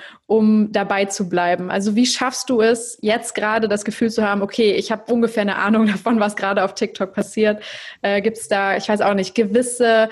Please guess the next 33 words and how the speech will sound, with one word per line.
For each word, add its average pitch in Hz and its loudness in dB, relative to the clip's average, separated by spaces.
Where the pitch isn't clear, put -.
Personen, 240 4
denen 226 4
du 208 4
folgst 208 0
auf 202 -2
LinkedIn? 190 0
Gibt's 214 -4
gewisse 214 0
Routinen, 214 2
dass 208 0
du 226 -2
jeden 208 2
Tag 196 0
eine - -4
gewisse 202 -2
Zeit 190 -2
auf - -2
der 196 0
Plattform 196 -2
verbringst, 190 -4
gewisse 196 -2
Influencer, 196 0
die 190 -2
dir 190 0
so 185 -2
ein 185 -4
Insight 208 0
geben, 190 -2
vielleicht 196 -2
auch 190 -2
andere 214 2
Experten, 226 -2
Kollegen, 220 2